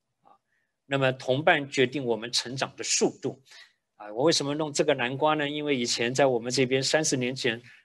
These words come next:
啊，第一次这个南瓜比赛的时候，冠军只有一百三十五磅，大概就跟右下角的这些南瓜差不多，啊，大概一百多磅，那就是冠军了，第一名。那么到二零一六年，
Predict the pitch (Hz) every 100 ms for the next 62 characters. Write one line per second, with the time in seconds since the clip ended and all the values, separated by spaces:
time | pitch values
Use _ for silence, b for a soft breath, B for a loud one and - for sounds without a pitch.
0 | _ 107 110 - 202 202 - 185 139 143
1 | 131 123 120 143 156 156 104 - 156 131
2 | 120 - 110 117 107 b _ - 202 160
3 | 160 156 165 _ _ - 170 131 120 180
4 | 113 95 - 160 170 131 110 95 139 113
5 | - 151 151 147 143 151 156 151 - 135
6 | - 101 95 110 123 127 117 104 117 123
7 | - 135 131 135 135 135 _ _ _ 113
8 | 107 107 135 131 147 120 - 131 135 123
9 | 113 139 135 127 139 139 120 123 123 110
10 | - 139 143 104 - _ _ _ _ _
11 | _ _ - 180 180 185 180 185 190 170
12 | 185 196 190 139 123 117 139